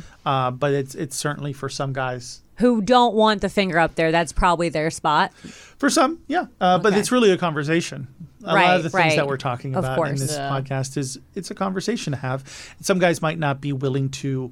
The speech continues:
Speaker 1: one, have the conversation, or
Speaker 2: Right.
Speaker 1: two, admit to some of those things.
Speaker 3: Right.
Speaker 1: Uh,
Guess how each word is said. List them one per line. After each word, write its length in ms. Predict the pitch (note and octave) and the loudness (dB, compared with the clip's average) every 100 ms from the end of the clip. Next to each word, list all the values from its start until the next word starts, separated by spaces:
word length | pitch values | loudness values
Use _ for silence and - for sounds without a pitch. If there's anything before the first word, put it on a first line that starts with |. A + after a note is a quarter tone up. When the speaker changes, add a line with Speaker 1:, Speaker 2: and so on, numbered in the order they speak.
| - | -6
Speaker 1:
one, 420 | D3 D3 C#3+ C#3+ - - _ _ _ | -2 0 -2 -6 -18 -20 _ _ _
have 220 | - D3 | -2 0
the 80 | C3+ | 0
conversation, 640 | C3+ B2 A#2+ C#3+ C3+ E3 D#3+ | -4 -4 -4 -4 -4 -4 -4
or 100 | - | 0
Speaker 2:
Right. 140 | D3+ D3+ | 0 2
Speaker 1:
two, 460 | D3 A3 F#3+ D#3+ - | 2 4 6 4 0
admit 560 | B2 D3 D#3+ D#3 D#3+ | -2 -2 0 0 -4
to 100 | - | -8
some 280 | C3+ - C3 | -8 -6 -8
of 120 | B2 | -8
those 260 | C#3 C3+ C3+ | -10 -10 -10
things. 480 | - - D#3+ - - - - - - | -12 -14 -14 -14 -16 -20 -20 -20 -12
Speaker 3:
Right. 100 | - | -10
Speaker 1:
Uh, 220 | - | -8